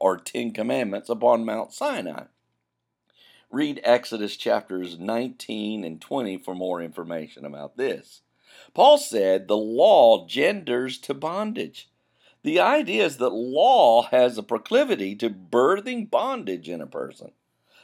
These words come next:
Like slaves entrapped and captured in their actions and behavior, the law has a tendency to bind its followers.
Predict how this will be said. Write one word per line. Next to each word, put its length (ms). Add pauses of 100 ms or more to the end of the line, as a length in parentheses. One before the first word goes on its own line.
Like 320
slaves 560
entrapped 720
and 220
captured 500
in 140
their 180
actions 540
and 80
behavior, 640 (720)
the 60
law 460
has 180
a 60
tendency 640
to 80
bind 560
its 160
followers. 680